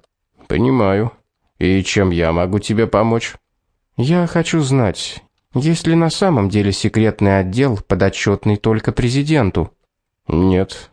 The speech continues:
такого отдела не существует. Я бы знал о нём. Наша семья старше самого Содружества». Чтобы не сомневаться, я могу спросить у своего отца. Спроси, пожалуйста. Это очень важно.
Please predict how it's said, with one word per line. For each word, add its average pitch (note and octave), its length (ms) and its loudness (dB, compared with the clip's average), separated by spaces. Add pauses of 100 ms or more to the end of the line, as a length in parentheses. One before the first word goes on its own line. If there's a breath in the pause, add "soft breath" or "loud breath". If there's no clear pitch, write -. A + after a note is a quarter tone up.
такого A2 440 2
отдела B2 360 0
не B2+ 220 2
существует. F2+ 840 -2 (340)
Я F2 260 2
бы A2 160 2
знал C#3+ 320 0
о F#2+ 60 2
нём. D2+ 320 -2 (320)
Наша G2 320 2
семья G#2 460 0
старше G2 480 0
самого G#2 420 2
Содружества». C#3 840 -2 (440)
Чтобы A#2 460 0
не A#2+ 140 2
сомневаться, A2 720 0
я E2+ 240 2
могу E3+ 280 -2
спросить E3+ 500 -2
у D#3+ 60 -2
своего D3+ 400 0
отца. G2+ 460 0 (460)
Спроси, F3+ 480 -2
пожалуйста. G2+ 720 0 (540)
Это B2+ 300 0
очень D#3 440 0
важно. G#2+ 480 0